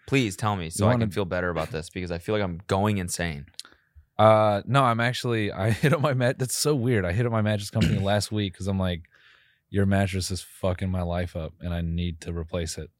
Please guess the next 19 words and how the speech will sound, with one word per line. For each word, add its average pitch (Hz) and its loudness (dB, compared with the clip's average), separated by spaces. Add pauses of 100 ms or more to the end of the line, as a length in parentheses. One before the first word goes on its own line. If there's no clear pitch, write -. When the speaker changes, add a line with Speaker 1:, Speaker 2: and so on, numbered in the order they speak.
Speaker 1:
Thank 233 4
you. 107 0 (100)
Speaker 2:
Yeah. 85 0 (540)
Speaker 1:
Thank 190 2
you. 90 -4
Speaker 2:
Yeah. 82 -2 (840)
Speaker 1:
Although 117 2
I 117 10
Speaker 2:
I 127 6
Speaker 1:
don't 165 0
think 143 -2
it's 120 -8
my 98 -4
mattress. 82 -8
I 80 -10
think 110 -8
it's - -10
the 90 -14
frame. 76 -10